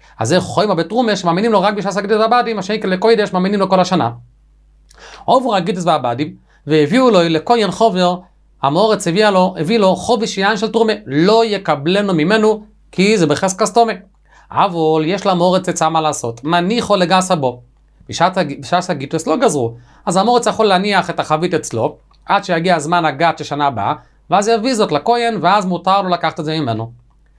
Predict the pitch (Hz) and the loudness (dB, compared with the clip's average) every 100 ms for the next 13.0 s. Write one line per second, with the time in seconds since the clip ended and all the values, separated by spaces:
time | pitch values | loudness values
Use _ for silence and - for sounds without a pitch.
0 | _ _ _ 120 117 110 165 139 185 185 | _ _ _ -6 -4 0 0 0 -6 -6
1 | 117 120 120 147 151 233 226 180 151 - | -6 -6 -2 0 2 2 2 2 -2 -2
2 | 196 190 208 165 151 208 202 160 147 185 | -2 0 0 0 2 0 2 2 2 2
3 | - 160 214 226 - - _ _ 170 170 | 2 0 2 2 0 -12 _ _ 2 2
4 | 135 107 104 104 104 107 - _ _ - | 2 -4 -6 -10 -14 -18 -20 _ _ -20
5 | - 269 277 226 214 208 151 123 - _ | -4 2 2 4 2 0 -2 -6 -12 _
6 | _ _ _ - 202 226 185 214 180 165 | _ _ _ -2 -2 -2 -4 -6 0 -2
7 | - 208 160 143 - - _ _ - 233 | -2 -2 -2 -4 -10 -18 _ _ -4 0
8 | 277 226 233 - - 196 185 180 180 165 | 2 0 -4 -10 -4 0 4 4 2 -4
9 | - _ - 165 156 - 226 208 175 160 | -16 _ -2 0 0 0 0 2 0 0
10 | 156 185 190 180 170 151 131 120 - _ | 0 0 0 -2 -2 -2 -2 -8 -20 _
11 | _ - 123 190 214 165 - 135 185 175 | _ -6 -2 0 0 -4 -2 -4 -2 -4
12 | - - - 135 151 127 123 147 269 233 | -8 -8 0 2 2 0 2 2 2 0